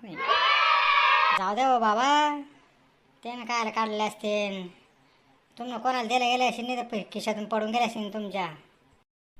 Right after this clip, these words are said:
हवा हवा जिपरे, मी एवढा नादान आहे का? मला समजत नाही तर कोणाला दिले का काय तर. माझ्या खिशातून पडतील का एवढे पाच हजार रुपये? रुपया पडला की दहा हजार पाहतो मी गटरमध्ये बी पडला तर.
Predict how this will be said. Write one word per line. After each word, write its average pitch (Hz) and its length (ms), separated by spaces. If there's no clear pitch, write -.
हवा 208 280
हवा 247 200
जिपरे, 233 480
मी 185 180
एवढा 233 200
नादान 214 340
आहे 233 120
का? 220 240
मला 208 220
समजत 175 440
नाही 220 120
तर 220 80
कोणाला 220 300
दिले 208 200
का 185 80
काय 185 200
तर. 190 220
माझ्या 208 260
खिशातून 185 360
पडतील 185 340
का 220 60
एवढे 226 160
पाच 220 260
हजार 185 200
रुपये? 175 280
रुपया 196 300
पडला 214 240
की 220 100
दहा 226 180
हजार 214 200
पाहतो 254 320
मी 247 160
गटरमध्ये 233 440
बी 202 80
पडला 208 320
तर. 214 180